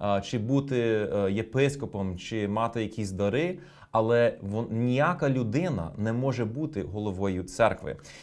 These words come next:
І в тому контексті, е, я хочу вам прочитати паралельний уривок з Євангелія від Матвія, двадцять третій розділ, е, з шостого по одинадцятий вірш. І в цьому уривку ми тут бачимо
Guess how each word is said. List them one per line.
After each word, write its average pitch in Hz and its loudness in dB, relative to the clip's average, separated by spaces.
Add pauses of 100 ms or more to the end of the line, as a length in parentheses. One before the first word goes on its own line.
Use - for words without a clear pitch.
І 147 4
в 143 -4
тому 202 4
контексті, 147 2
е, 110 6
я 143 6
хочу 165 0
вам 147 2
прочитати 147 2
паралельний 147 0
уривок 120 2
з - -14
Євангелія 123 2
від 117 -2
Матвія, 135 -2
двадцять 113 -2
третій 147 0
розділ, 135 0 (380)
е, 107 6
з 98 -4
шостого 135 2
по - -4
одинадцятий 123 -2
вірш. 87 -2
І 127 -2
в - -6
цьому 185 -2
уривку 131 0
ми 127 -2
тут 139 -4
бачимо 127 0